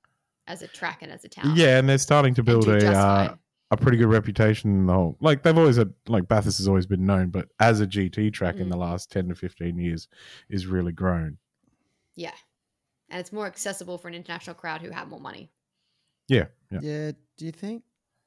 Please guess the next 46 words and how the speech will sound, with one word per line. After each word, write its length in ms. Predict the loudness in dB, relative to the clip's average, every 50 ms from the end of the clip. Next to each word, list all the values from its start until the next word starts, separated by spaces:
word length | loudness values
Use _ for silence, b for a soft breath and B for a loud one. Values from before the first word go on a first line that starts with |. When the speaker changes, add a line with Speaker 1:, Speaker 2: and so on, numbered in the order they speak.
| _ _ _ _ _ -18
Speaker 3:
I 60 | -18 -18
still 240 | -16 -12 -10 -10 -10
think 320 | -8 -10 -12 -12 -12 -14
the 80 | -18 -20
th-, 160 | _ _ _ _
one 240 | -6 -4 -4 -4 -4
thousand 540 | -6 -8 -6 -6 -6 -6 -8 -10 -12 -10 -10
is 360 | -12 -12 -14 -16 -16 -18 -20 _ _ _ _ _ _ _ _ _ _ _ _ _ _ _ _ _ _ _ _ _ _ _ _ _ _ _
Speaker 2:
That's 200 | -12 -10 -10 -12
the 60 | -14
point. 280 | -12 -6 -6 -6 -6 -6 _ _ _ _ -20
Speaker 3:
the 60 | -18
Speaker 2:
They 60 | -12
Speaker 3:
holy 360 | -4 -2 -2 0 0 2 2 2
Speaker 2:
need 80 | 2 2
Speaker 3:
grail. 120 | 0 -2
Speaker 2:
the, 240 | -4 -4 -4 -6 -10 -14 -20 -20 _ _ _ _
yeah, 100 | -4 -4
th-, 180 | -2 0 -2 0
so 100 | 2 2
Speaker 1:
Of 60 | 4 4
Speaker 2:
they 100 | 4 6
need 240 | 6 6 6 6
the 100 | 6 4
Speaker 1:
course. 60 | 4 4
Speaker 2:
one 160 | 4 2 4
thousand, 360 | 4 4 4 4 4 4 4
Speaker 3:
Oh, 140 | 4 4 4 4
Speaker 2:
so 40 |
they 140 | 4 4 4 4 4
Speaker 3:
yeah, 60 | 4
but 320 | 2 2 -2 -2 -2 -4 -4
Speaker 1:
But 220 | -2 -2 -2 -2 -4
the 80 | -8 -10
twelve 380 | -6 -4 -2 -2 -2 0 -2
hour 460 | -2 -4 -4 -6 -8 -8 -12 -14 -16 _ _ _ _ _ -14
has 240 | -10 -8 -6 -6
an 120 | -6 -6 -8
increasing 460 | -8 -10 -10 -8 -8 -6 -6 -8 -8
profile 420 | -8 -6 -8 -6 -6 -6 -6 -6
over 140 | -6 -10 -12
the 80 | -14 -14
past 480 | -12 -12 -12 -12 -14 -18 -20 _ -20 _
few 120 | -14 -12 -10
years 180 | -10 -10 -10
especially. 600 | -12 -20 -18 -18 -18 -18 -18 -20 -20 -20 -20 -20